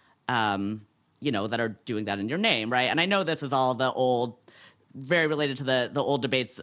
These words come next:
around, like, if not now strategy and so forth. Um, and I'm not, I'm not saying, like, you know, "Oh, that means the answer is, like, we have to go in and, like, change the, the, you know, take on the institutions, um,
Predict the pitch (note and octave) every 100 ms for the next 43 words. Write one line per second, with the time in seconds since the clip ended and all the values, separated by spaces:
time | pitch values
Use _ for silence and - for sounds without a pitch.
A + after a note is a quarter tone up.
0 | - C3 B2 B2 A#2 A#2 A2+ - A#2 C3
1 | D3 G#3+ G#3 F3+ D#3+ D3 C3 B2+ B2+ G3+
2 | F#3+ D#3 C3 A#2+ A#2+ - - - - D#3
3 | C#3+ - D#3 D#3 E3+ F#3+ F3+ D#3 D#3 F3+
4 | - D#3 C#3+ B2+ B2+ A#2+ A2+ - C3 C3
5 | A2+ G#2 - D3 B2 A#2 B2+ C3+ A#2+ A#2+
6 | A#2+ A#2 G2+ A2 G#2+ G#2+ A#2+ A#2+ G#2+ A2
7 | A2+ A2+ A2 G#2+ - B2 B2 A#2 A2+ A2
8 | G2+ - - - - _ A#2 B2 A#2+ A2+
9 | G#2 - _ - - C3 A2+ - E3+ D#3
10 | C#3+ C3 C3 B2+ D#3 D3 C3+ B2 A#2+ A2+
11 | A2+ C3 - C3 A#2 A2 G#2+ A2